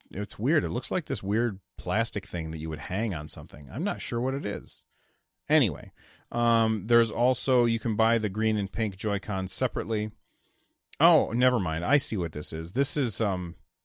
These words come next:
<laughs> it's like one of those, uh, it's a plastic thing that you would hang where you would go into a store and they're out of things. They're like, the,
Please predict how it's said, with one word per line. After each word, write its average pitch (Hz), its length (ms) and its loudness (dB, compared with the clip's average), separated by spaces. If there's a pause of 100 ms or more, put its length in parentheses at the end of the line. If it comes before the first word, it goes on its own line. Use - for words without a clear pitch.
(380)
<laughs> - 1000 -16
it's - 200 -2
like 143 200 0
one 139 100 0
of 117 80 0
those, 107 280 0
uh, 110 240 -2
it's - 160 -4
a 101 240 0 (180)
plastic - 400 -4
thing 85 220 -6
that 90 60 -4
you 85 120 -4
would 80 120 -6
hang 110 420 -2
where 90 440 2
you 95 200 -6
would 92 160 -4
go 95 180 0
into 90 180 -2
a 85 60 -4
store 95 400 0
and 85 100 -2
they're 87 180 -2
out 87 200 -2
of 92 80 -6
things. 110 560 -4
They're 92 140 -2
like, 90 240 -4
the, 85 140 -8